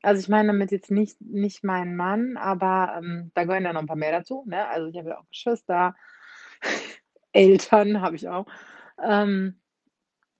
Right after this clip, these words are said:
dass als ich da anfangs immer ein bisschen erzählt habe, was ich jetzt mache und was ich machen möchte und womit ich Geld verdienen möchte, mit Parent Empowerment, mit Mom Empowerment,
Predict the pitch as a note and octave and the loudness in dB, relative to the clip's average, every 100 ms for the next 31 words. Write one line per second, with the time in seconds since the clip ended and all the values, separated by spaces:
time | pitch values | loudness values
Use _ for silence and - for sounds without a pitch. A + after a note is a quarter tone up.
0 | _ _ _ _ _ _ _ _ _ _ | _ _ _ _ _ _ _ _ _ _
1 | F#3 A3 A3+ A3 - A3 G#3+ - A#3 C#4+ | 4 6 6 2 0 2 0 0 2 2
2 | C#4 - - B3 D#4+ D#4+ C#4 B3+ A#3 G#3+ | -4 -8 -4 -4 -4 -6 -6 -4 -4 -4
3 | - G3 F#3 - C#4 D#4 E4+ - - B3 | -4 -4 -6 -6 -2 -2 -4 -6 -8 -8
4 | - F#3+ - F3+ - - _ F#3 C4 - | -8 -12 -12 -18 -18 -20 _ -8 -6 -4
5 | B3+ B3 B3 A#3+ B3 B3 _ _ _ _ | -2 0 0 0 -4 -8 _ _ _ _
6 | _ - F#3+ G3 - F3+ E3+ F3 B3+ - | _ 2 2 2 0 -4 0 2 2 2
7 | A#3 F#3+ F3 F3 F3 G#3 A3+ G#3+ G3 F#3 | 2 2 -2 -2 0 0 0 0 0 -4
8 | F#3 - F#3+ F#3+ F#3 F3+ D#3+ D#3+ - - | -6 -6 -4 -2 -4 -4 -4 -6 -12 -6
9 | - F#3 G3+ G3+ - - A3 A3 G#3 F#3 | 0 0 0 -4 -10 -2 0 0 -2 -2
10 | F#3 F3+ F#3 F#3 F3+ - E3+ E3 - D#3+ | -4 -6 -8 -10 -14 -16 -12 -12 -4 0
11 | F3 G3 G3 F#3+ - F3+ F3 F3 F3+ F3 | 2 2 -2 -8 -8 -6 -4 -4 -6 -8
12 | F3 F3+ F3 | -8 -10 -12